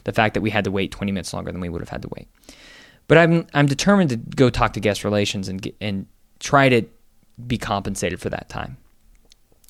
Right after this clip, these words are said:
So I went after, after we got on Flight of Passage, Michaela had to use the bathroom, said, "You go to the bathroom, I will, and then go into the shops here, and I will meet you back here. I'm gonna go talk to guest relations." And they did give me a, apparently, and this is actually a, a,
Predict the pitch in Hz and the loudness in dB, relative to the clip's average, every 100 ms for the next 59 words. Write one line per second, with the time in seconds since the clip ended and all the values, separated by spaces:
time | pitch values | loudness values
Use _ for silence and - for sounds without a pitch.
0 | - - 143 143 117 - 113 107 - 110 | -4 2 4 6 4 0 -4 -4 -6 -4
1 | 117 123 120 113 107 107 104 98 101 - | -2 2 4 4 4 4 2 4 0 0
2 | 98 - - - - - - 127 120 107 | -6 -10 -20 -20 -20 -12 -2 4 4 4
3 | 107 104 95 90 - 95 98 110 165 170 | 0 0 0 -2 -2 -6 -2 2 6 6
4 | 151 113 107 - 101 92 107 107 101 104 | 6 4 4 2 -2 0 0 2 0 -2
5 | - _ _ _ - 110 107 98 113 117 | -10 _ _ _ -4 -2 0 2 4 4
6 | 101 98 95 92 - 98 92 92 95 98 | 2 2 0 0 -2 -2 -2 -4 -4 -4
7 | 101 98 123 160 135 127 - 98 98 - | -2 0 0 2 2 0 -2 -4 -6 -10
8 | - - - 113 113 107 107 98 101 98 | -20 -20 -8 -2 0 0 0 -2 -4 -4
9 | 101 101 98 95 - 120 123 120 - - | -2 -2 -4 -10 -10 -2 0 0 -2 2
10 | 139 135 165 156 160 151 135 113 156 202 | 4 6 6 6 4 4 2 2 0 2
11 | 180 185 156 - - _ - 131 147 135 | 0 -2 -4 -10 -20 _ -2 0 2 2
12 | 127 135 113 - - 101 92 | 2 4 0 0 -2 0 0